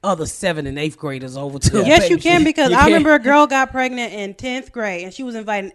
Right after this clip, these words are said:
Speaker 2: everybody to her
Speaker 1: Well,
Speaker 2: baby
Speaker 1: Garyana,
Speaker 2: shower.
Speaker 1: stop cutting me off and listen. This was in nineteen eighty-six.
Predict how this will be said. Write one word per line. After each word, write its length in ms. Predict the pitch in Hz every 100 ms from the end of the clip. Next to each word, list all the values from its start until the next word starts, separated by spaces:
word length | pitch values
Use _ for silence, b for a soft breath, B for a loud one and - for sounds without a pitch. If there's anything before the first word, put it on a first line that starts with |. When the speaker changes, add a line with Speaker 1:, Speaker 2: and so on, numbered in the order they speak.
| -
Speaker 2:
everybody 720 | 220 240 254 277 247 247 254
to 120 | 254
her 160 | 240 247
Speaker 1:
Well, 100 | 277
Speaker 2:
baby 180 | 226 233
Speaker 1:
Garyana, 180 | 269 269
Speaker 2:
shower. 380 | 277 226 151 -
Speaker 1:
stop 420 | - - 247 233
cutting 240 | - 240 190
me 120 | 180
off 200 | 165 165
and 200 | 160 175
listen. 400 | 160 - - - _ _ _ -
This 180 | 190 220
was 160 | 202 170
in 140 | 156
nineteen 500 | 165 170 - 175 151
eighty-six. 720 | 147 139 123 - 135 78 -